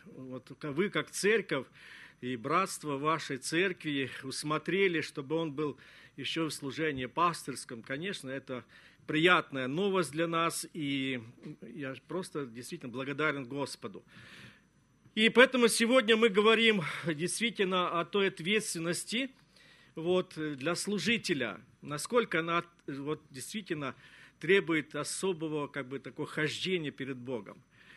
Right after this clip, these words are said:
Э, то, что есть вот этот, э, как бы сказать, э, перечень, характеристика для служителя, вот, э, каким он должен быть.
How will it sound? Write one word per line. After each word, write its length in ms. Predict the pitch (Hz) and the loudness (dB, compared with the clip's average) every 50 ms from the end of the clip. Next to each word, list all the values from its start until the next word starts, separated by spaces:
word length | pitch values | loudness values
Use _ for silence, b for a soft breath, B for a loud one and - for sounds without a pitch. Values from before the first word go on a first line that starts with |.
| B B B B B | B B B B B
Э, 280 | B 139 139 139 139 123 - | B 0 2 2 2 2 0
то, 140 | 262 285 | 0 0
что 160 | - - - 208 | 0 4 4 4
есть 320 | 202 208 233 220 226 - | 4 6 4 2 2 2
вот 160 | 196 190 196 | 0 2 2
этот, 260 | 190 165 190 185 - - - - 170 | 0 0 0 -4 -4 -6 -12 -6 -2
э, 200 | 160 156 151 131 | -2 -2 -2 0
как 200 | - 180 175 156 | 0 -2 0 0
бы 100 | 160 151 | -4 -6
сказать, 360 | - - 170 160 151 - - b b b b b b b | -2 0 -2 -2 -2 -4 -20 b b b b b b b
э, 240 | - 143 139 139 131 | -8 -6 -4 -4 -4
перечень, 480 | 131 - 202 214 185 175 - - 165 135 | -2 0 0 2 2 2 0 -2 -4 -2
характеристика 960 | - 175 165 170 160 - - 185 190 208 175 - - 170 - - 147 147 - B B B B B B | -2 2 2 2 0 0 -4 -2 -2 -2 -2 -2 -4 -6 -4 -2 -2 -2 -4 B B B B B B
для 200 | 123 156 160 151 | -2 -2 -2 -2
служителя, 880 | - 165 185 180 151 196 247 254 - - 185 151 139 127 120 113 113 - 117 | -2 -2 0 0 2 2 0 0 0 -2 -2 0 2 0 0 -2 -4 -8 -14
вот, 400 | 123 123 127 147 139 127 - - - | -12 -8 -6 -6 -6 -6 -8 -10 -8
э, 180 | 131 127 120 | -6 -8 -6
каким 360 | - 156 139 - - 190 175 | -4 -6 -6 -2 -2 -2 -2
он 120 | 160 151 135 | -2 -4 0
должен 360 | 165 165 156 127 139 160 165 | 0 0 0 0 -2 -6 -4
быть. 420 | 156 196 226 233 - - - - | 0 2 2 2 0 -2 -10 -10